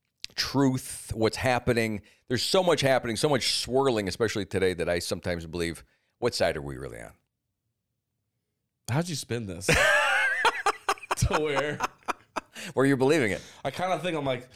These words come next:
Speaker 2: you know, mafia would be nice to have in my neighborhood.
Speaker 1: But you
Speaker 2: That'd be
Speaker 1: keep
Speaker 2: great.
Speaker 1: saying, but you see,
Speaker 2: You
Speaker 1: we
Speaker 2: know?
Speaker 1: ruin it by putting in the labels.
Speaker 2: The mafia. <laughs>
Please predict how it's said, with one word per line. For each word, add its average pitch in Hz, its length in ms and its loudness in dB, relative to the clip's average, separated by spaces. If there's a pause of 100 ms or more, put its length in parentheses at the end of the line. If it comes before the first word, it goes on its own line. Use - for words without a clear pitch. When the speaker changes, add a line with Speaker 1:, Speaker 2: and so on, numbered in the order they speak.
(240)
Speaker 2:
you 415 100 4
know, 415 240 -4
mafia 370 360 -4
would 359 100 -4
be 330 80 0
nice 359 240 -2
to 170 80 -4
have 139 140 0
in 123 40 0
my 120 140 -2
neighborhood. 117 280 -2
Speaker 1:
But 208 140 2
you 226 60 2
Speaker 2:
That'd 151 80 0
be 240 60 4
Speaker 1:
keep 180 80 0
Speaker 2:
great. - 80 4
Speaker 1:
saying, 214 260 4
but 170 180 2
you 175 100 0
see, 156 360 2
Speaker 2:
You 139 120 -4
Speaker 1:
we 131 120 4
Speaker 2:
know? 127 80 2
Speaker 1:
ruin 220 280 6
it 127 300 4
by 107 180 4
putting 131 460 0
in 101 520 0
the 120 100 0
labels. 127 760 -2 (240)
Speaker 2:
The 131 100 2
mafia. 139 440 -2 (220)
<laughs> - 380 0